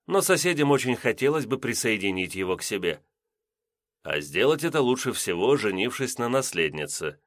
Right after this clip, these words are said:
задумчиво кивнул немец. "Это же не все претенденты на руку мисс Элизы?"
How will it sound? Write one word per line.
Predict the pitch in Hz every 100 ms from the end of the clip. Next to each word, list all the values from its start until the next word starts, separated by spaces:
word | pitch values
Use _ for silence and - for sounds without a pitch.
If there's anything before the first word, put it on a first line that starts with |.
| _ _
задумчиво | 87 92 90 107 101 110 104
кивнул | 104 95 95 95
немец. | 92 82 78 - - _ _ _ _
"Это | - 104 110
же | 113
не | 117
все | 107 170
претенденты | 180 160 123 107 95 85 90
на | 95
руку | 98 90
мисс | 98 98 -
Элизы?" | - 107 101 82 78 69